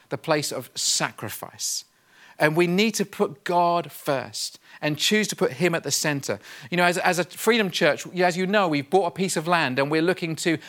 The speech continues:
develop that piece of land. And we've got a meeting this week with the architects to see where that goes to next. And please do pray for those things. But I don't want us to be a church that builds something impressive. I want us to be a church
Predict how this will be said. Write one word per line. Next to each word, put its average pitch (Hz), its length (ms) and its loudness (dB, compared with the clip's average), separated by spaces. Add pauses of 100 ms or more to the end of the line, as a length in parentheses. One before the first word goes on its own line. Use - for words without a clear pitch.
(120)
develop 160 400 2
that 156 180 0
piece 160 200 -2
of 139 120 -4
land. 147 220 2
And 135 100 -2
we've 139 160 0
got 160 140 4
a 156 60 2
meeting 185 280 0
this 180 160 -2
week 185 220 0
with 151 80 -4
the 151 120 2
architects - 520 0
to 151 160 -4 (280)
see 202 220 2
where 185 140 4
that 156 140 -8
goes 170 240 2
to 156 180 -2
next. - 460 -4 (400)
And 170 160 0
please 214 240 4
do 208 120 2
pray 220 260 2
for - 100 -6
those 156 220 0
things. 156 260 0
But - 180 -4
I 208 180 2
don't 254 140 0
want 240 120 0
us - 60 -4
to - 40 -10
be 196 80 2
a 175 40 2
church 196 340 -2
that 156 120 -8
builds 214 320 2
something 175 300 0
impressive. 160 640 -2 (560)
I 165 80 4
want 196 140 0
us 185 60 -4
to - 60 -10
be 185 80 2
a 165 80 2
church - 640 0